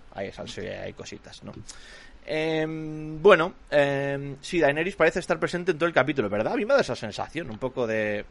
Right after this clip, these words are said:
no sé si en el libro también es un poco así, pero bueno, sí que la ves reflejada un poco, ¿no? A,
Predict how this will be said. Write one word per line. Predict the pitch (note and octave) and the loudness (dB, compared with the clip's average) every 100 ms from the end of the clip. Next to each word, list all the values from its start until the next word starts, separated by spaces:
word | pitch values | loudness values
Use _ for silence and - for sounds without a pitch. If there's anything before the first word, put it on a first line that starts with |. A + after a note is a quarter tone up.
| - | -16
no | G#2+ B2 | -12 -12
sé | - | -12
si | - C3 B2+ | -8 -2 -2
en | A#2+ | 0
el | A#2 | -2
libro | C3 A#2+ A#2 | -2 -2 -4
también | A2 A2+ | -4 -8
es | G#2+ | -10
un | G#2+ | -10
poco | G#2+ G#2+ | -6 -6
así, | G2+ C3 - - - - - | -6 -10 -10 -20 -20 -20 -8
pero | G2+ | -2
bueno, | A#2 G#2+ - | -2 -2 -8
sí | - C#3+ | -8 0
que | D#3 | 2
la | C3 | 4
ves | C3+ A#2 | 4 0
reflejada | A2+ F#2 F#2 A2 G2+ G2+ | -6 -8 -8 -4 -4 -4
un | F2+ | -6
poco, | G2+ G2 | -8 -6
¿no? | F#2 C3 A2 | -10 -8 -8
A, | G2+ G2 F#2+ F#2+ | -8 -10 -10 -12